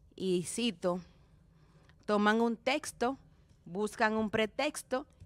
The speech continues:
y lo sacan de contexto". Y creo que el texto, el pretexto y el contexto lo utilizó muy bien Ivano Collado,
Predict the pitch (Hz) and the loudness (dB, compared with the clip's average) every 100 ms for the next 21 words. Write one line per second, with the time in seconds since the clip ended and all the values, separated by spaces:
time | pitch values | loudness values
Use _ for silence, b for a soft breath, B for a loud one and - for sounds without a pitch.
0 | - 185 175 170 165 - 180 175 165 165 | -8 -4 -4 -2 -4 -2 -6 -6 -6 -6
1 | 151 143 143 - - 160 - b b b | -6 -8 -8 -10 -14 -16 -16 b b b
2 | b b b - 185 214 233 247 247 - | b b b -8 -4 0 4 6 4 2
3 | 233 208 196 185 - - - - - - | -4 -4 -4 -6 -10 -20 -20 -20 -10 -4
4 | 262 - - 233 277 - b b b b | -4 -4 -6 -6 -6 -10 b b b b
5 | 214 214 214 - 226 208 196 233 302 - | -2 0 -2 -6 -4 -4 2 2 2 4
6 | 254 254 247 262 254 - 285 - - 226 | 4 6 4 0 -2 0 -2 -2 -6 -6
7 | 247 - - - - 208 208 220 220 233 | -6 -14 -20 -20 -8 -6 -4 -4 -6 -4
8 | 226 233 226 240 262 220 185 170 165 - | -4 -6 -4 -4 -2 -2 0 0 -2 -4
9 | 156 127 - - | -2 -2 -4 -8